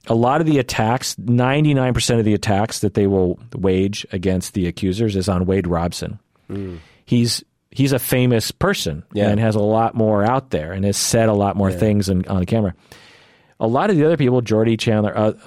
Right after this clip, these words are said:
Speaker 1: uh, you know, the other boys who came forward, Jimmy Safechuck included, there's not a lot of attacks on them.
Speaker 2: Right.
Speaker 1: And so it's just another point to bring up.
Speaker 2: By the way, uh,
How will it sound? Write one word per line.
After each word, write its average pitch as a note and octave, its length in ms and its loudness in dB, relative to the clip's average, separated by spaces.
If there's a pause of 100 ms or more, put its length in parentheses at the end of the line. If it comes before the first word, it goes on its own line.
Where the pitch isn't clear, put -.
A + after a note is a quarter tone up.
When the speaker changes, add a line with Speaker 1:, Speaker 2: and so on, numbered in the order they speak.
(160)
Speaker 1:
uh, A2+ 180 -2
you A2+ 100 0
know, G#2 260 0 (200)
the G#2+ 180 0
other C3 220 2
boys F#2+ 500 0
who G#2 80 -4
came F#2 200 -2
forward, F#2 400 -2 (200)
Jimmy G2 420 0 (140)
Safechuck F#2+ 520 -4
included, F#2+ 420 -2 (1040)
there's B2+ 300 -2
not F3+ 160 0
a - 20 -2
lot G3 160 0
of D#3 80 0
attacks D3+ 400 -2
on A#2+ 160 2
them. A2 280 0 (300)
Speaker 2:
Right. G2+ 280 -6 (680)
Speaker 1:
And A2 400 2 (260)
so - 180 0
it's A#2+ 100 2
just C3+ 140 0
another A#2+ 240 2 (240)
point A2 260 -2
to F2+ 60 -6
bring E2 200 -4
up. C#2+ 120 -10
Speaker 2:
By G3+ 140 0
the F3+ 60 0
way, C3 180 0
uh, C#3+ 180 -2